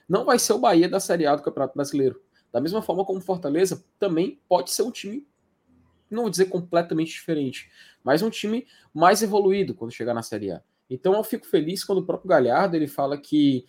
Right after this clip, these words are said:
nesse momento que ele, a gente tem de uma semana de espera, uma semana, como ele mesmo nas palavras dele, pra aliviar a cabeça,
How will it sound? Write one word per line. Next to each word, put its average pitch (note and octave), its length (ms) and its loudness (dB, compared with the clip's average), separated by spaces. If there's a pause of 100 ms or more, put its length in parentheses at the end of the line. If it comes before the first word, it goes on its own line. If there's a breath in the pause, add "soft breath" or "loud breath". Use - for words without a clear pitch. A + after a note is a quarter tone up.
(260 soft breath)
nesse F#3 320 4
momento E3+ 380 -2
que - 80 -8
ele, C3+ 220 -4
a B2 60 -2
gente B2+ 220 -8
tem B2+ 160 -6
de A#2+ 80 -10
uma B2+ 120 -4
semana C3 400 -6
de A#2 80 -14
espera, C#3 440 2
uma C3 140 -4
semana, A#2+ 540 -4 (320 soft breath)
como D3 200 4
ele F#3+ 120 2
mesmo E3+ 240 0
nas D#3 120 0
palavras D3+ 380 4
dele, C3 160 2
pra B2 560 4
aliviar C#3+ 380 2
a D3 80 -6
cabeça, B2+ 600 -2